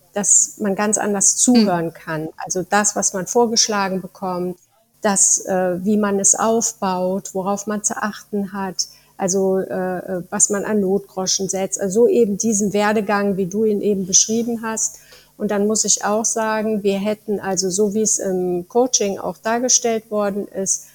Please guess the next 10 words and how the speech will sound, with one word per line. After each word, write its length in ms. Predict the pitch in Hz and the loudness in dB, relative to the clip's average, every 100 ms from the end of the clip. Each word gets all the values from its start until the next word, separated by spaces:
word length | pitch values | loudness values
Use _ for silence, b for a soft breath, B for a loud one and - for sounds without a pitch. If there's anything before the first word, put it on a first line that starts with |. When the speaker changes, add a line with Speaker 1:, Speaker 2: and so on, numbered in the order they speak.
| B | B
Speaker 1:
wahrscheinlich 580 | 202 - 208 202 202 - | -2 0 2 4 2 2
die 160 | 226 233 | 0 0
Fehler 440 | - 226 214 202 | 2 4 4 2
gemacht, 440 | 196 190 190 196 - | 0 0 -2 -4 -6
dass 220 | 196 - | -4 -2
wir 100 | 190 | -2
gesagt 400 | 180 196 185 - | -2 -4 -6 -4
hätten, 380 | 185 - 180 170 b b - | -6 -4 -6 -6 b b -2
wir 120 | 190 | 2
hätten 580 | 196 196 202 190 180 | 2 0 0 0 0